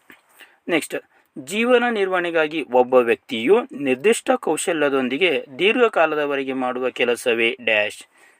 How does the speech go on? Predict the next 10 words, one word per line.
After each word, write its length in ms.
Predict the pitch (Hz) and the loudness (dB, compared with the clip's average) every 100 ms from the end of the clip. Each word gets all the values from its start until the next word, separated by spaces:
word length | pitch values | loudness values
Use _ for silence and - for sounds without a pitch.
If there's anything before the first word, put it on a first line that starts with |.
| _ | _
ಇದಕ್ಕೆ 240 | - 113 110 | -14 -10 -6
ಸರಿಯಾದ 380 | - 110 120 120 | -2 2 2 2
ಉತ್ತರ 280 | 117 - 226 - _ - - | -2 2 2 2 _ -20 -14
ಉದ್ಯೋಗ 520 | 131 120 127 127 123 | -12 -2 2 4 6
ಅಂತ 200 | 113 107 | 4 4
ಕರಿತೀವಿ. 460 | 202 196 156 127 113 | 2 2 0 0 0
ಏನಂತ 180 | 120 123 | 0 -2
ಕರಿತೀವಿ? 460 | 139 117 - 208 302 _ _ _ | -4 -6 0 0 0 _ _ _
ಉದ್ಯೋಗ. 380 | 143 117 120 110 110 - - - | -8 2 4 4 0 -4 -20 -10
ನೋಡಿ, 200 | 113 151 | 0 2